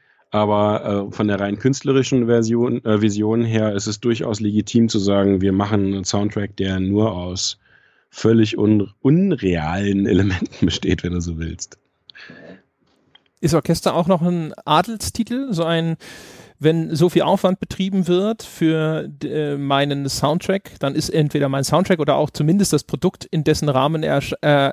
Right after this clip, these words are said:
Speaker 2: erscheint, auch auf eine höhere Ebene von Wertigkeit gehoben?
Speaker 1: Mm,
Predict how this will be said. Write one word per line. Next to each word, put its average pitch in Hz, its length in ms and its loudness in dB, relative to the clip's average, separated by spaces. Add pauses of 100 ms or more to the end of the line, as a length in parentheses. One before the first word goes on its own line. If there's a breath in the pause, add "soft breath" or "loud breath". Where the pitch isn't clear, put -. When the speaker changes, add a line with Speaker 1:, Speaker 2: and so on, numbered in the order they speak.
Speaker 2:
erscheint, 143 760 -2
auch 156 240 0
auf 160 200 0
eine 151 220 2
höhere 156 600 4
Ebene 160 300 0
von 139 180 -2
Wertigkeit 185 540 -2
gehoben? 202 400 -4 (1700)
Speaker 1:
Mm, 131 880 6